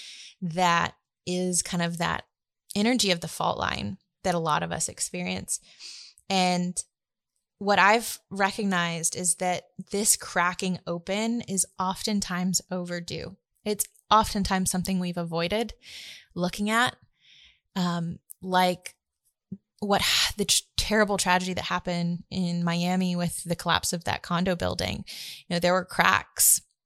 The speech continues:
There were cracks that, that showed that there need to be, needed to be repairs done on that building.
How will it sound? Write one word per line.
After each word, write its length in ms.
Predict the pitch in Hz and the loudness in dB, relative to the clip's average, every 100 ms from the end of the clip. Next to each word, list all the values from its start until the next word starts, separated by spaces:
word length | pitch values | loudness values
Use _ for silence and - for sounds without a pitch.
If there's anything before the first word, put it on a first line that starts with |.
| _ | _
There 120 | 180 180 | -2 0
were 80 | |
cracks 540 | 175 - 190 - - - | 0 4 4 4 2 0
that, 220 | 175 - - | 0 -6 -8
that 240 | 185 180 | -2 2
showed 760 | - - 190 185 208 208 208 202 - - - - _ - | 6 8 10 10 10 8 6 2 -6 -12 -12 -16 _ -6
that 300 | 185 175 - | 0 0 4
there 180 | 190 196 | 6 6
need 280 | 180 180 | 6 4
to 80 | 170 | 0
be, 400 | 175 185 175 - _ | 0 -2 -2 -4 _
needed 320 | 180 180 180 175 | 2 4 4 2
to 60 | |
be 140 | 180 175 | -2 -2
repairs 400 | 180 - - - | -2 -2 0 0
done 320 | - - 208 | 0 -4 -4
on 140 | - 196 | -2 2
that 160 | 190 | 2
building. 480 | 185 71 - 76 185 | 0 -2 -2 -6 -8